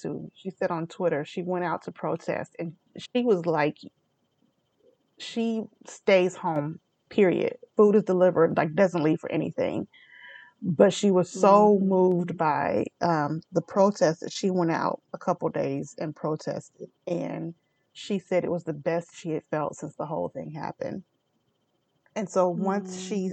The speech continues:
Speaker 1: when she said
Speaker 2: Mm-hmm.
Speaker 1: that, I said, "Well, maybe that's what I need. Maybe I need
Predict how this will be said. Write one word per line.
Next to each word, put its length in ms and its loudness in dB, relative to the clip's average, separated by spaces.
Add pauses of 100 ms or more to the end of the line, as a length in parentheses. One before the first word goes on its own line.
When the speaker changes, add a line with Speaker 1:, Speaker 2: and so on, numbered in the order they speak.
Speaker 1:
when 180 -4
she 280 0
said 300 0
Speaker 2:
Mm-hmm. 40 -6
Speaker 1:
that, 180 2
I 100 0
said, 200 -8
"Well, 100 -4
maybe 340 -4
that's 260 -6
what 80 -2
I 100 -2
need. 240 -6
Maybe 320 -4
I 80 -4
need 260 -6